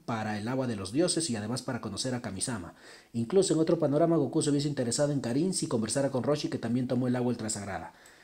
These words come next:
Estoy que niego, estoy que niego que porque Tao Pai Pai le, eh, derrota a Goku, él decidió irse a la Torre Kar-, a la Torre Karin. No, no estoy que niego eso. Estoy que digo que, pues, este, incluso si no hubiésemos puesto de, en la historia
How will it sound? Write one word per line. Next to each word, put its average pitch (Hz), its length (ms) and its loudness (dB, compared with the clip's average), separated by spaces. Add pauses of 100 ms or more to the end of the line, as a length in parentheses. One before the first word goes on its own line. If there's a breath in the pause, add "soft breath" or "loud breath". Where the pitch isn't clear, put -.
(220 loud breath)
Estoy 202 240 4
que 190 160 6
niego, 175 440 2
estoy 160 220 0
que 165 120 6
niego 170 260 6
que 131 80 2
porque 110 320 -4
Tao 139 180 2
Pai 143 160 4
Pai 147 200 6
le, 120 260 2
eh, 104 600 -4
derrota 143 520 2
a 110 60 -2
Goku, 110 480 -2 (300)
él 143 400 2
decidió 127 600 2
irse 139 260 4
a 120 40 -2
la 113 60 -4
Torre 139 180 -2
Kar-, 131 240 -4 (220)
a 120 60 -2
la 113 100 -4
Torre 156 180 0
Karin. 185 260 2
No, 170 180 0
no 131 80 2
estoy 165 160 0
que 170 100 0
niego 156 240 4
eso. 143 180 0
Estoy 123 160 -8
que 135 100 -2
digo 156 180 2
que, 170 100 -2
pues, 120 200 -4
este, - 380 -10
incluso 131 340 0
si 113 120 -2
no 127 100 0
hubiésemos 139 440 0
puesto 131 340 -4
de, 98 180 -8
en 101 120 -8
la 101 80 -6
historia 107 480 -2